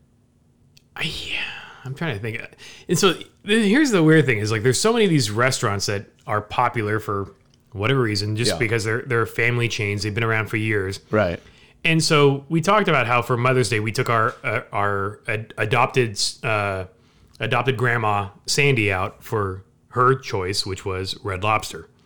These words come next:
Speaker 1: So for Father's Day, uh, I, I reached out to my dad and said, "Hey, where do you wanna go out for dinner?" His pick was Outback Steakhouse.
Speaker 2: Can't believe somebody actually picked that.
Speaker 1: And so that's the thing is, like, you know, we're talking about, okay, so Olive Garden, Outback Steakhouse, Red
Speaker 2: Yeah.
Speaker 1: Lobster.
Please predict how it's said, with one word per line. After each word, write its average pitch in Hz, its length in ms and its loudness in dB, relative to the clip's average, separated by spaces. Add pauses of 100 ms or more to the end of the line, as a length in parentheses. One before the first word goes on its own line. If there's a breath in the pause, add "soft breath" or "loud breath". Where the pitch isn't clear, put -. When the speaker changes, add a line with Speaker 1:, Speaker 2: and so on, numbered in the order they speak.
(580 soft breath)
Speaker 1:
So 120 240 2
for 110 180 -4
Father's 135 560 2
Day, 98 380 -4 (500 soft breath)
uh, 101 320 -2 (320)
I, 110 300 -4
I 101 360 -2
reached 123 180 -2
out 120 80 2
to 113 60 -4
my 113 120 2
dad 107 220 2
and 104 80 -2
said, 107 160 -2
"Hey, 113 160 2
where 110 200 0
do 117 60 0
you 113 80 0
wanna 110 240 0
go 104 360 -2 (100)
out 104 300 -8
for - 140 -6
dinner?" 117 340 -2 (680 loud breath)
His 196 260 2
pick - 280 -4
was 98 320 -6
Outback 95 420 -6
Steakhouse. - 580 -2
Speaker 2:
Can't 69 200 -10
believe - 200 -6
somebody 85 280 -6
actually 82 280 -8
picked - 240 -12
that. 73 200 -10 (540 soft breath)
Speaker 1:
And 208 160 4
so 233 100 -2
that's 269 200 0
the 214 100 -2
thing 269 220 2
is, 156 160 4
like, 160 160 2
you 151 80 4
know, 139 120 6
we're 127 160 4
talking 139 200 2
about, 117 120 2
okay, 110 180 0
so - 220 -4
Olive 139 320 4
Garden, 131 540 4
Outback 120 360 2
Steakhouse, 107 500 0
Red 117 100 2
Speaker 2:
Yeah. 87 80 4
Speaker 1:
Lobster. 117 480 0